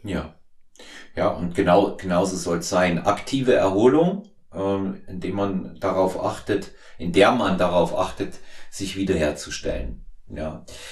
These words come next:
In Runde eins, last but not least,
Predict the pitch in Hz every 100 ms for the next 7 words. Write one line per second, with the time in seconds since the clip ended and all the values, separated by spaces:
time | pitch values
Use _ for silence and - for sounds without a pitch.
0 | - - - - _ _ 113 120 139 180
1 | 180 - 151 131 - 113 117 294 - -
2 | _ _ - - 117 123 117 113 135 190
3 | 190 -